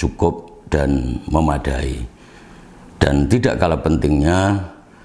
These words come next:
kita harus selalu mematuhi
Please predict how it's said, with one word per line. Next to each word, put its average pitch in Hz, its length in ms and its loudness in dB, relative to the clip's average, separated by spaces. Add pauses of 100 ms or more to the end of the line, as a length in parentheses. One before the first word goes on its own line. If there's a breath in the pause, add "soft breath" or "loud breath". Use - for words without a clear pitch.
(400 loud breath)
kita 85 640 0 (400)
harus - 720 -2
selalu 80 400 2
mematuhi 80 800 2